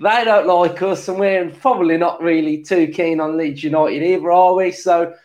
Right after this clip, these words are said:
there has been a little bit of niggle over the last couple of meetings. There was even a little bit at Elland Road earlier on in the season with the sending off, and, and Villa just couldn't, couldn't get the win, could we? So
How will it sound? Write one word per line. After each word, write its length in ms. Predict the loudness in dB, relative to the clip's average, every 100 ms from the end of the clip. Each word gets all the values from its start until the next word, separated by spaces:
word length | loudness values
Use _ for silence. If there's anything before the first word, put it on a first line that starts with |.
| _ -4
there 160 | 0
has 160 | 2 0
been 280 | -2 -2 0
a 60 | 0
little 240 | 0 0
bit 200 | 0 0
of 80 | -2
niggle 540 | 0 0 2 0 0 2
over 320 | 2 2 0
the 100 | -2
last 520 | 0 -2 -4 -18 _ _ _ _ _ -6
couple 340 | -2 0 0
of 120 | 2
meetings. 760 | 2 0 -2 -4 -2 -2 -4 -2
There 120 | 0
was 200 | 0 0
even 300 | 0 0 0
a 60 | 0
little 200 | -2 0
bit 140 | 0
at 280 | 0 -4 -4
Elland 340 | -2 0 0
Road 380 | 2 2 0 -8 _ _ -4
earlier 340 | 0 0 0
on 120 | 0 -2
in 100 | -4
the 60 |
season 480 | -2 0 0 -2 -4
with 120 | -4
the 80 | -6
sending 480 | -2 -2 -2 -4 0
off, 300 | 0 0 -4
and, 300 | -4 -6 -10 _ _ _ -8
and 220 | -6 -2
Villa 280 | 2 2 2
just 280 | -4 -12 -2
couldn't, 440 | 0 0 -2 -8 _ _
couldn't 320 | -2 -2 0 -2
get 200 | -2 0
the 80 | 0
win, 200 | 0 -2
could 240 | -4 -2
we? 200 | -2 -2
So 500 | -4 0 2 2